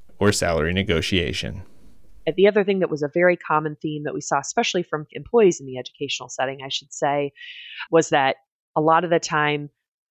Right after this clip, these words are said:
Speaker 2: folks will be contracted to work in the schools, and the school would pursue them for a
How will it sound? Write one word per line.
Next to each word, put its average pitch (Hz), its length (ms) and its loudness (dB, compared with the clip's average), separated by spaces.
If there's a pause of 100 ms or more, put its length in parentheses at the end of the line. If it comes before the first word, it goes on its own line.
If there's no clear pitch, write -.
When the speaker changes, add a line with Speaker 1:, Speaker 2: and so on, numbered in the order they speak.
(100)
Speaker 2:
folks 180 260 2
will 170 80 -2
be 151 100 -4
contracted 175 800 0
to 156 140 -8
work 151 240 2
in 165 80 -6
the 175 80 0
schools, 143 640 -4 (100)
and 170 140 0
the 160 40 2
school 175 520 4
would 151 260 4 (280)
pursue 202 420 2
them 156 320 2
for 147 240 0
a 143 260 2